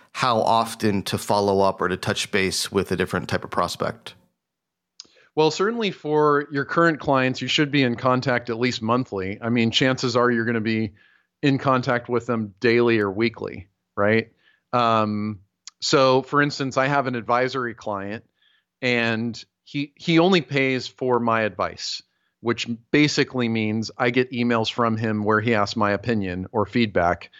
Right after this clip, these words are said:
Speaker 2: and I respond. Um, you know, it makes sense for me to check in with him monthly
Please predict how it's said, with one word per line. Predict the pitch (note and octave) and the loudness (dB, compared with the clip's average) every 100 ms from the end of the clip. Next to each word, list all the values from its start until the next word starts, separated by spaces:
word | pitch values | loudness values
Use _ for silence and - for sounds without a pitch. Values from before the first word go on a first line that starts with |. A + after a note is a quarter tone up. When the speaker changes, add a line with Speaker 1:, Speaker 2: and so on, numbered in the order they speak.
| - _ | -20 _
Speaker 2:
and | A2+ A2 | -2 0
I | |
respond. | G2+ G2+ - G2 F2+ F#2+ G2 _ _ _ _ _ | 0 -4 -4 -4 -4 -8 -16 _ _ _ _ _
Um, | - A2+ A2 G#2+ G#2 G2+ G2 _ _ _ | 0 2 4 2 -2 -4 -10 _ _ _
you | D3+ | 2
know, | D#3 C#3 | 4 4
it | C#3 | 4
makes | D3+ D#3 - | 2 0 0
sense | E3+ D#3+ - | -2 -2 -6
for | - C3 | -6 -4
me | C3 D3+ D3 | -2 0 0
to | - A#2+ | -4 -10
check | - C#3 - | -2 -2 0
in | C#3 | -2
with | B2+ A#2 | -2 -2
him | C#3 A#2+ | -2 -2
monthly | G#2+ A2+ - C#3 D#3 E3+ | -2 -2 -4 -2 -2 -4